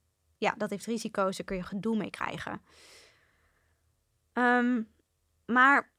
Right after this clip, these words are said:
kijk, simpel schrijven hoeft niet te betekenen dat je tekst incompleet is of, ehm, dat het niet meer juist is en dat je er dus gedoe mee krijgt. Ik vind die angst wel heel begrijpelijk, maar hij is niet nodig.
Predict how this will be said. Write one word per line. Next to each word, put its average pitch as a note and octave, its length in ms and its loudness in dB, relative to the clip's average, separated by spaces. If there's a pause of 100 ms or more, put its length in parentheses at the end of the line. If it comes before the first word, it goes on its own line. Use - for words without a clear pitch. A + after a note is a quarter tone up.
(560)
kijk, B3 220 0
simpel E4 360 2
schrijven B3+ 440 4
hoeft - 540 -4
niet A#3 480 2
te D4 100 -2
betekenen A3+ 520 0
dat A3 220 0
je G#3 100 -6
tekst A#3 300 -2
incompleet A3 640 -2
is G3 320 -4 (640)
of, A3+ 580 0
ehm, G#3 320 0
dat G#3 120 -2
het - 100 -8
niet G#3+ 100 0
meer G#3+ 100 0
juist A3 480 2
is - 160 -8
en G#3 140 -2
dat A3 180 -2
je A3+ 60 -8
er G3+ 180 -4
dus G#3+ 200 -2
gedoe G#3+ 360 -2
mee A3+ 160 -2
krijgt. - 640 -8 (920)
Ik A3+ 180 -6
vind B3 320 -2
die A3+ 140 2
angst A#3 220 2
wel A3 80 0
heel A#3 140 0
begrijpelijk, G#3 720 -2 (360)
maar G#3+ 480 2
hij G#3 240 -4
is A#3 100 -4
niet A3 200 -2
nodig. - 640 -2